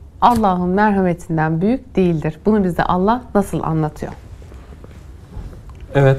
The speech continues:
Speaker 2: Allahu Teala Kur'an-ı Kerim'in pek çok suresinde, pek çok ayette kendisini merhametin kaynağı, merhametin adresi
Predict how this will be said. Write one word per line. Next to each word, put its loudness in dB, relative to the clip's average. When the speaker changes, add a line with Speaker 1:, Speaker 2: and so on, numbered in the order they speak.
Speaker 2:
Allahu 4
Teala 2
Kur'an-ı 0
Kerim'in 0
pek 2
çok 0
suresinde, -2
pek -4
çok 0
ayette 2
kendisini 0
merhametin 4
kaynağı, 4
merhametin 2
adresi 2